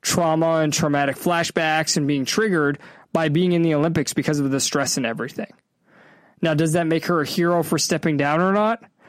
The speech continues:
I don't know, because there is something to be said of, well, because she stepped down,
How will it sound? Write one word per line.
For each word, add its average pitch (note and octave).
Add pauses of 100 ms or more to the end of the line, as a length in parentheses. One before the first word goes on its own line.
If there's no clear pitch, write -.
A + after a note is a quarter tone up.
(140)
I F#3+
don't G3
know, G3+
because D3+
there E3
is A3+
something F3
to E3+
be D#3
said D3+
of, C3 (440)
well, C#3+
because D#3+
she F3
stepped D3+
down, E3